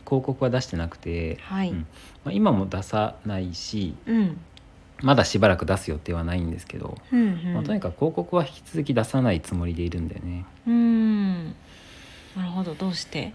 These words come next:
Speaker 1: うん。なんていうか、
Speaker 2: うん。
Speaker 1: 広告っ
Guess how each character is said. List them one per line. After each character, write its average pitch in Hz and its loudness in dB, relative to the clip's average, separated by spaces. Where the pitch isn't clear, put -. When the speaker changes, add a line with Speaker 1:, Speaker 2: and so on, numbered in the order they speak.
Speaker 1:
う - 0
ん。 90 0
な 95 -2
ん - -4
て - -4
い 87 -2
う - -4
か、 - -6
Speaker 2:
う - 0
ん。 185 2
Speaker 1:
広 156 -2
告 160 -2
っ 147 -6